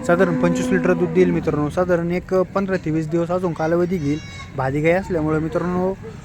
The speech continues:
ती कधी पण कास सोडू शकते. एकदम चांगली गाय आहे मित्रांनो. शक्यतो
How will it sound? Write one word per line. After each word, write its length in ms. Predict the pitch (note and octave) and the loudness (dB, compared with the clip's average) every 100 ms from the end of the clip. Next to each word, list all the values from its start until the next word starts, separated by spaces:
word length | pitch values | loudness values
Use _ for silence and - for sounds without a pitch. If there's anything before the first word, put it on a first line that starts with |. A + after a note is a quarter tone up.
| - - | -16 -2
ती 180 | F3+ F3+ F3+ | 2 2 2
कधी 160 | G3+ | 0
पण 160 | G3+ F3+ | 2 0
कास 180 | D#3 F#3+ | 0 0
सोडू 260 | F#3 C#3 B2+ | 2 0 0
शकते. 340 | C3+ B2 B2+ B2+ B2 C3 B2+ - - D#3+ D#3+ D#3+ | -2 -2 -6 -6 -6 -4 -4 -6 -10 -8 -4 -2
एकदम 180 | F3+ | 0
चांगली 300 | F3 F#3+ G#3 | 0 0 2
गाय 100 | E3+ | 2
आहे 100 | D3+ | 2
मित्रांनो. 600 | D#3+ C3+ C3 B2+ - - F3+ E3+ - - - - F#3 G3 - G3+ G3+ - - - - - - - - D#3 E3 G#3+ A#3+ B3+ A3+ A3 G#3+ G#3 G#3 G3+ F#3+ F#3 E3 C#3 C3+ B2 - A#3+ C4 - B3+ B3+ B3+ B3 - - | 0 -2 -8 -10 -10 -12 -12 -12 -14 -16 -16 -18 -16 -16 -16 -16 -14 -14 -14 -12 -12 -12 -10 -8 -6 -6 -6 -4 -2 -2 -2 -2 -4 -4 -4 -4 -4 -6 -6 -6 -6 -6 -6 -6 -6 -6 -4 -4 -4 -4 -6 -2
शक्यतो 560 | - C#3+ F3+ F3+ F#3 | 0 4 4 6 6